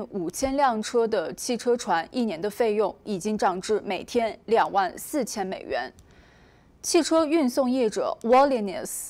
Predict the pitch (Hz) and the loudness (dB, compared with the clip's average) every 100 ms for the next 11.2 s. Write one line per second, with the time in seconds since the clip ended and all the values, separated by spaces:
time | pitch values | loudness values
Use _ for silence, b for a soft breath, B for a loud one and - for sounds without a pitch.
0 | - 214 262 294 - 190 175 160 127 - | -2 4 4 4 0 -2 -2 -4 -4 -6
1 | - 185 202 254 226 156 - 240 294 262 | -2 0 0 2 2 0 -2 -2 2 2
2 | 233 - 262 330 247 233 185 165 175 - | 0 -4 -2 2 2 2 -2 -2 -4 -6
3 | b b 359 330 214 233 269 - 311 262 | b b 4 4 4 0 -2 -2 -4 -2
4 | 247 214 202 214 - - - 208 196 220 | -2 -2 -2 -6 -6 -16 -4 -2 2 2
5 | 277 - - - - 160 - _ _ B | 2 0 -6 -10 -10 -10 -12 _ _ B
6 | B B 269 311 240 202 208 - 285 233 | B B 4 4 2 -2 -6 -2 0 0
7 | 196 208 - 220 - 202 240 - 190 180 | -2 -2 -2 -4 -2 -4 -4 -2 -2 -2
8 | - 247 - - 226 202 202 233 220 220 | -4 -2 -4 -4 -2 0 2 2 4 2
9 | 196 - 247 240 - B B B B - | 0 2 4 4 2 B B B B 4
10 | 330 330 269 302 294 - 214 269 254 180 | 4 4 4 2 2 -2 2 2 2 -2
11 | 202 233 | -2 -6